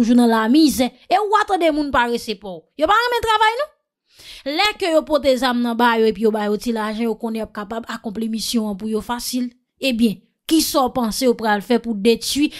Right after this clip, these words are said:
jan de move pyon sa yo nan sosyete a? Epi lòt la kanpe, l di w: s on lajan k pou bay pou fè tout moun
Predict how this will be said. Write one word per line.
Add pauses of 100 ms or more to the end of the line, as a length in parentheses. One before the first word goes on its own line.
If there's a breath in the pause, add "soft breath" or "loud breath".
(100)
jan
de
move
pyon
sa
yo
nan
sosyete
a? (640)
Epi
lòt
la
kanpe,
l
di
w: (160 loud breath)
s
on
lajan
k
pou
bay
pou
fè
tout
moun